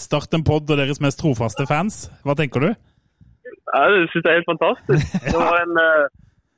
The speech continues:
Speaker 2: en trøst som jeg virkelig trenger nå. <laughs> Så, eh,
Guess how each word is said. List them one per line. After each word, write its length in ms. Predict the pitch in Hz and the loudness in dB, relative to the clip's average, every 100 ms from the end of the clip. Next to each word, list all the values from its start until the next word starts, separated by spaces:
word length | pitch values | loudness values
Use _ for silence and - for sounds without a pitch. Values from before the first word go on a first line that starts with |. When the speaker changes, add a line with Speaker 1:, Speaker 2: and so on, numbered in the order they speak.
| _ - | _ -2
Speaker 2:
en 180 | 175 175 | -2 0
trøst 320 | - 208 - - | 0 0 0 -2
som 100 | 180 | 2
jeg 120 | 175 170 | 2 2
virkelig 240 | - 185 - | 2 0 0
trenger 300 | 185 208 190 | 0 2 2
nå. 100 | 143 - - 139 165 202 - | 0 -4 -8 -4 0 0 -2
<laughs> 640 | - - - 180 - 135 | -2 -4 -2 -4 -2 0
Så, 80 | 160 | 2
eh, 500 | 170 165 151 143 | 4 4 4 4